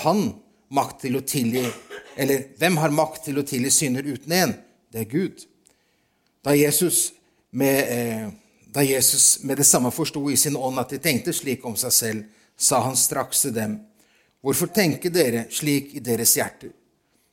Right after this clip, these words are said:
Hva er lettest å si til denne lammet, 'Dine synder er deg tilgitt', eller å si, 'Stå opp, ta din seng og gå'?" Men for at dere skal vite at menneskesønnen har myndighet på jorden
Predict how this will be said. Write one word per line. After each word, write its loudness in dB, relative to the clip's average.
Hva 4
er 0
lettest -4
å -6
si 4
til -6
denne 0
lammet, -4
'Dine 2
synder 2
er 0
deg -4
tilgitt', -2
eller 4
å 2
si, 2
'Stå -2
opp, 0
ta -6
din -2
seng 2
og -6
gå'?" -6
Men 0
for 4
at 0
dere 4
skal 0
vite 0
at -8
menneskesønnen 0
har -4
myndighet -2
på -4
jorden -4